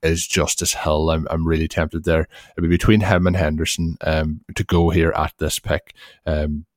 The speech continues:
Justice Hill really didn't get a, a chance this year,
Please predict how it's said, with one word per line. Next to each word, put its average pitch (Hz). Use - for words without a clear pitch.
Justice -
Hill 85
really 82
didn't 82
get 85
a, 87
a 82
chance -
this 85
year, 85